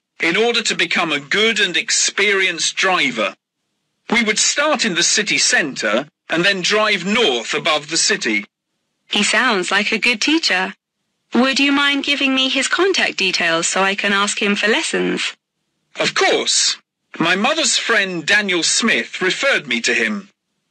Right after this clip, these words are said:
Speaker 1: His name is Alan Sutcliffe.
Speaker 2: Could you spell the surname, please?
Speaker 1: S U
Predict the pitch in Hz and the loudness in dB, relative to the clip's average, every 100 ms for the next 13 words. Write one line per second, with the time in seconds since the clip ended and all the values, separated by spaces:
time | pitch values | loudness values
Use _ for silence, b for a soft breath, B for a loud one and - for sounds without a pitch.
0 | - 208 185 233 240 214 - - 196 233 | -6 -2 0 2 2 0 -2 0 2 2
1 | 226 208 - 240 - - 117 - - - | 2 0 0 -2 -4 -2 -2 0 -4 -8
2 | _ _ _ - - 254 247 254 - 277 | _ _ _ -6 -2 0 0 -2 0 2
3 | 262 269 - 370 262 190 180 180 180 190 | 2 2 2 0 2 0 -2 0 0 -2
4 | - - _ _ - 202 277 - - - | -4 -12 _ _ -2 0 2 0 0 -4
5 | - 139 175 214 220 226 | -4 0 2 2 0 -6